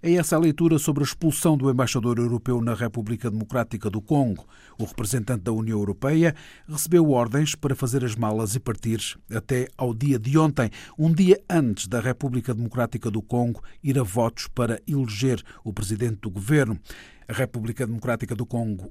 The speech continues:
vive tempos de instabilidade à medida que se aproximam as eleições gerais que estão a decorrer hoje, domingo. Por causa destas eleições, a Embaixada Portuguesa em Kinshasa já apelou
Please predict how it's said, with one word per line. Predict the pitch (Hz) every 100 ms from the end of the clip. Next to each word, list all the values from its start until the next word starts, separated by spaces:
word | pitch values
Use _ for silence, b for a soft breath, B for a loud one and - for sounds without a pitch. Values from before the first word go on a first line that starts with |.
| -
vive | 107 165 160 113 107
tempos | - 147 147 104 101
de | -
instabilidade | 117 110 147 120 117 135 165 143
à | 117
medida | 113 113 143 131
que | 123 131
se | -
aproximam | 131 117 113 - 135 123 120
as | 107
eleições | 123 117 - 127 120
gerais | 104 120 117 110 151 147 127
que | -
estão | - 120
a |
decorrer | 110 - 107 117 117 B B B
hoje, | 123 131 147 147
domingo. | 123 117 113 120 147 B B B
Por | 202
causa | 214 185 170
destas | 170 170 156
eleições, | 160 151 - 147 156
a |
Embaixada | 147 139 160 147
Portuguesa | - 127 139 127
em | 139
Kinshasa | 139 127 147 135 127 120
já | 113 147
apelou | 135 131 139